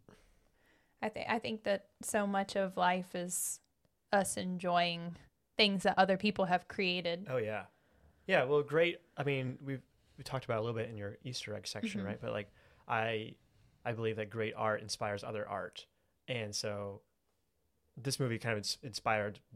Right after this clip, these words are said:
Speaker 2: like, this, you know, progress, like, this action toward helping the less fortunate.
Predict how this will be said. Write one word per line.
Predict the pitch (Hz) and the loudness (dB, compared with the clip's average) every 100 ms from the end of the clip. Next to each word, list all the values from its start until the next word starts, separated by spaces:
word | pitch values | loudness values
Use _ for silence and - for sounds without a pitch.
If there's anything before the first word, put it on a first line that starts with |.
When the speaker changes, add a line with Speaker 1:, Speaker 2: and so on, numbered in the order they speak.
| 107 | -14
Speaker 2:
like, | 98 98 | -14 -12
this, | - 101 - - _ _ _ | -10 -6 -8 -10 _ _ _
you | 110 | -8
know, | 95 92 - _ | -8 -8 -12 _
progress, | - 120 104 104 - | -8 -4 -4 -6 -8
like, | 110 101 - _ _ _ _ | -8 -8 -10 _ _ _ _
this | 110 - | -4 -2
action | 113 101 - 107 98 95 | -4 -2 -4 -4 -8 -12
toward | - 101 95 92 | -6 -4 -4 -8
helping | 117 104 - 95 | -4 -2 -2 -6
the | 98 | -6
less | 98 | -6
fortunate. | - 98 - 95 92 | -6 -6 -6 -10 -12